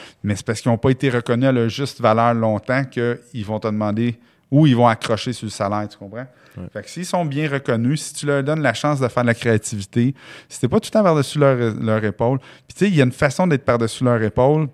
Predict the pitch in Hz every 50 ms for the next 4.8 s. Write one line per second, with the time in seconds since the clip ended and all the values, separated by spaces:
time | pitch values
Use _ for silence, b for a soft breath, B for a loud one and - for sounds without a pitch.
0 | _ - 113 104 107 117 113 104 110 127 139 135 131 123 139 143 135 127 - 113
1 | 110 104 101 104 107 113 135 160 190 185 - b b b b b b b b b
2 | b _ _ _ - - 127 117 113 113 110 110 107 107 107 98 107 123 131 139
3 | 131 127 120 104 - 120 135 170 160 135 113 113 113 110 104 110 107 _ - 143
4 | 151 - - - 131 110 110 110 104 98 - - 107 101 104 101